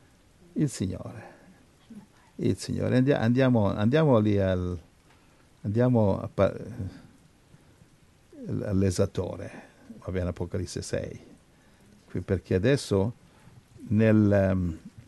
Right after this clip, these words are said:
cronologicamente ne-, nell'era mondiale profetica che siamo adesso, siamo al quinto sigillo del tempo della fine. Sai che Apocalisse sei ci s-,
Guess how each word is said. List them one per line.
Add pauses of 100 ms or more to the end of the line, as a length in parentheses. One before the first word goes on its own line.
(1300)
cronologicamente
ne-,
nell'era
mondiale
profetica
che
siamo
adesso,
siamo (440)
al
quinto
sigillo
del
tempo
della
fine.
Sai
che
Apocalisse
sei
ci
s-,